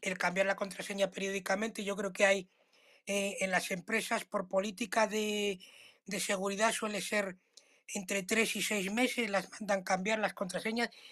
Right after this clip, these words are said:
que no sean contraseñas repetidas en las últimas seis que hayas puesto o algo así. Y también yo creo que, que como recomendación, que muchas veces lo hacemos, caemos todos en eso, el no utilizar la misma contraseña para varios servicios,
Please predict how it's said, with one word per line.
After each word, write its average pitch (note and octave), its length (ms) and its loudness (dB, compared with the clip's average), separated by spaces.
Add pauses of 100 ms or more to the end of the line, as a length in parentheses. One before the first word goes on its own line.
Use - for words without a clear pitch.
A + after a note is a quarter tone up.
(260)
que G3 120 -2
no G3+ 100 8
sean G3+ 240 2
contraseñas G3+ 640 -2
repetidas F#3+ 800 -2 (540)
en F#3+ 200 -4
las F#3 240 0
últimas G3 540 -4
seis G#3 320 -4
que - 140 -2
hayas F#3+ 280 -2
puesto B3 520 -2
o F#3+ 100 4
algo G3 200 2
así. B3+ 420 0 (680)
Y G#3+ 160 -4
también G3+ 400 2
yo A#3 160 0
creo A#3 320 2
que, G#3+ 580 0 (280)
que G#3+ 160 -2
como G3+ 240 4
recomendación, G3 760 2
que G3+ 100 -2
muchas G3+ 300 0
veces F#3+ 340 -6 (180)
lo F#3 120 0
hacemos, G3+ 300 0
caemos G3 500 2
todos G3+ 320 0
en G3 140 -2
eso, G#3 360 -4 (600)
el G3 240 2
no A3+ 80 10
utilizar A3 640 2
la F#3+ 160 0
misma G#3+ 300 -2
contraseña G#3+ 600 -2
para F#3 200 2
varios F#3 340 0
servicios, E3+ 640 -8